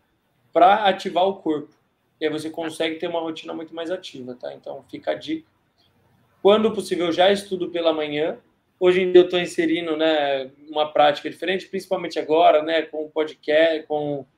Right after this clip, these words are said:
essas lives de aquecimento que tão acontecendo essa semana.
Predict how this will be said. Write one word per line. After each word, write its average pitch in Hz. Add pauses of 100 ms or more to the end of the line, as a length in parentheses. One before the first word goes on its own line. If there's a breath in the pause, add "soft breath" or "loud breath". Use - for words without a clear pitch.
(300)
essas 151
lives 151
de 147
aquecimento 143
que -
tão 143
acontecendo 135
essa -
semana. 165